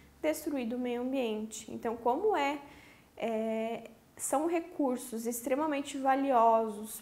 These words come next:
para o mercado externo, isso gera conflitos, né? Então, como é uma região que tem isso em abundância, porém a população ela sofre, né, com as suas condições,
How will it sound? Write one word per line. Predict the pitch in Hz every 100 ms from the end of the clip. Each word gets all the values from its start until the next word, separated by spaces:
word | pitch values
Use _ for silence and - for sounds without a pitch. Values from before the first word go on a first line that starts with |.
| -
para | 330
o | 339
mercado | 294 247 233 214
externo, | 214 - - 262 311 349 233 220 - - -
isso | 269 - 339
gera | 311 247 233 247 240
conflitos, | 320 330 - 339 269 - 208 214
né? | 214 208 214 - - - - -
Então, | 220 233 226
como | 226 233 240 262 -
é | 226
uma | 240 277
região | 262 254 233 226 214 214 220 -
que | 254
tem | - - 233 269 254
isso | 247 -
em | 254 240
abundância, | 233 247 247 220 214 220 - - 208 - - -
porém | 233 226
a | 226
população | 226 254 254 247 233
ela | 220 220
sofre, | 220 - 233 311 330 - 240
né, | 226 233
com | 247
as | 233
suas | 233 226
condições, | 247 226 220 - 277 320